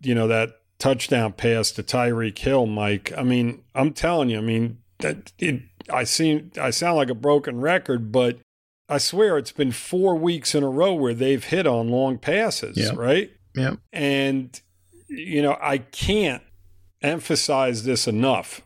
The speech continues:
Speaker 1: I mean, everybody that listens to the show needs to go back, put their thinking caps on, and think about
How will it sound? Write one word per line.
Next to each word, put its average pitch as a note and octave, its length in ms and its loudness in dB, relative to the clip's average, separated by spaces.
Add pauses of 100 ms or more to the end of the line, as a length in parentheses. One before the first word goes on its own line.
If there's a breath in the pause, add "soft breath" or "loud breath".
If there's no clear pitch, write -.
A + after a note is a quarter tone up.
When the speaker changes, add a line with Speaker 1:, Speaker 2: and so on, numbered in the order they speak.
(160)
Speaker 1:
I B2 100 -4
mean, B2 280 2
everybody D#3 640 0
that B2 180 -6
listens B2+ 460 0
to B2 100 -4
the A2 140 0
show B2 520 0 (560)
needs B2+ 400 0
to B2 100 0
go C3+ 240 0
back, C3 640 -2
put - 180 0
their C3+ 140 2
thinking C#3 500 -2
caps A#2+ 420 -2
on, A#2 240 2
and G#2 120 -2
think F#3 240 -2
about B2+ 520 0